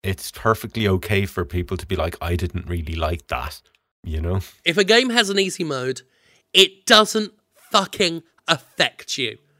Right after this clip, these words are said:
Speaker 2: Simple as that. It's simple as that. Devil May Cry five has difficulty modes. Did it bother me? Did it bother me that someone might play the game on an easier setting than me? No,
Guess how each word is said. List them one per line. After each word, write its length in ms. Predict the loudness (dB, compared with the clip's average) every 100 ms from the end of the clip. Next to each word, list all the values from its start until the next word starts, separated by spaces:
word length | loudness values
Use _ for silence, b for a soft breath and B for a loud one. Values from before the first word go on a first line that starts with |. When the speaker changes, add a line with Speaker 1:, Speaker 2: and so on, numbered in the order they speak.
| _ -4
Speaker 2:
Simple 560 | 4 6 4 0 2
as 180 | 2 4
that. 320 | 6 6 4 -4 _ _ _ _ 0
It's 180 | 0
simple 460 | 2 0 0 0 2
as 160 | 2 4
that. 240 | 4 4
Devil 240 | 2 2
May 160 | 2 2
Cry 180 | 4 2
five 300 | 4 0 4
has 180 | 2 2
difficulty 480 | -2 0 -2 -2
modes. 420 | 0 0 0 -6 -14 _ _ _ 4
Did 200 | 6 6
it 180 | 4
bother 320 | 4 4 6 4
me? 300 | 2 0 -2 _ _ _ _ _ _
Did 120 | 4
it 120 | 4 6
bother 280 | 8 8
me 100 | 4
that 180 | 2 0
someone 600 | 2 4 4 4 0 2
might 260 | 4 2 4
play 180 | 4 6
the 120 | 6
game 260 | 6 4
on 100 | 2
an 140 | 2 2
easier 380 | 2 2 2 2
setting 420 | 2 2 0 2
than 180 | 2 2
me? 360 | 2 0 0 b b b b _ _
No, 580 | 6 10 12 10 8